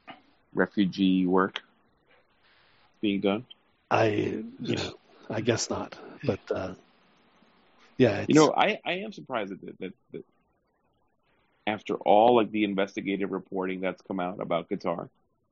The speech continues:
Speaker 1: that they're doing it there. Like, I mean, like, H B O has done it, uh,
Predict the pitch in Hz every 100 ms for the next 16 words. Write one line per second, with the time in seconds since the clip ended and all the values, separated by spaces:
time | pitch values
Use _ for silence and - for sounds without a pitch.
0 | - - _ _ _ 107 90 - - 95
1 | 90 92 85 - - - - _ _ _
2 | _ _ _ _ _ _ _ _ _ _
3 | _ _ _ _ _ _ - - 95 92
4 | 95 90 87 - 104 - 101 92 92 98
5 | 90 - 92 92 90 _ - 80 98 92
6 | 92 95